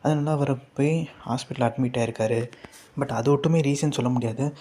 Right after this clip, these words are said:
திண்டுக்கல் சீனிவாசன் மேடை ஏறி பேசுனா, எல்லாத்தையும் மனசுல இருக்க தான் கொட்டிருவாரு.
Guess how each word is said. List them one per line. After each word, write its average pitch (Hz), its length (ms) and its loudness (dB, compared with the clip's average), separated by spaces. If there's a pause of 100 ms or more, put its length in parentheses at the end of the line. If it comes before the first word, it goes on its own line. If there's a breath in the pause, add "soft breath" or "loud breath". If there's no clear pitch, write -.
(280 loud breath)
திண்டுக்கல் 147 400 -2
சீனிவாசன் 143 460 -2
மேடை 135 280 0
ஏறி 131 120 0
பேசுனா, 131 600 -4 (340 loud breath)
எல்லாத்தையும் 143 640 -2
மனசுல 135 320 -4
இருக்க 123 220 -4
தான் 135 180 -6
கொட்டிருவாரு. 123 520 -6